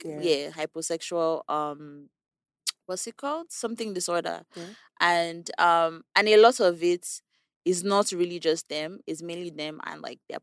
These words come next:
Speaker 1: Their,
Speaker 2: partners,
Speaker 1: yeah.
Speaker 2: them and the
Speaker 1: Yeah.
Speaker 2: relationships and stuff. And so sometimes I feel like, how do you feel when you're doing this work with women, knowing that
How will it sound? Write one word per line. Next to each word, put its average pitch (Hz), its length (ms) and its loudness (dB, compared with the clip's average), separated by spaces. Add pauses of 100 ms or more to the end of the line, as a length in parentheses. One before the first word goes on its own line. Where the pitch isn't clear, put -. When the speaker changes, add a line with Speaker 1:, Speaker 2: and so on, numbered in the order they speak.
(160)
Speaker 1:
Their, 165 120 -2
Speaker 2:
partners, 151 220 -6
Speaker 1:
yeah. 147 100 -4
Speaker 2:
them 175 300 0
and 151 200 -10
the - 40 -16
Speaker 1:
Yeah. - 60 -16
Speaker 2:
relationships 160 680 -6
and - 200 -12
stuff. - 300 -10
And 190 160 0
so 254 120 8
sometimes 285 440 2
I 185 100 2
feel 240 200 2
like, 165 240 0 (240)
how 240 100 8
do 294 80 4
you 294 80 4
feel 220 280 6
when 202 140 0
you're 170 140 -8
doing 170 280 -12
this 175 160 -6
work 160 200 -10
with 156 140 -14
women, 160 460 -10 (340)
knowing 214 240 2
that 180 200 6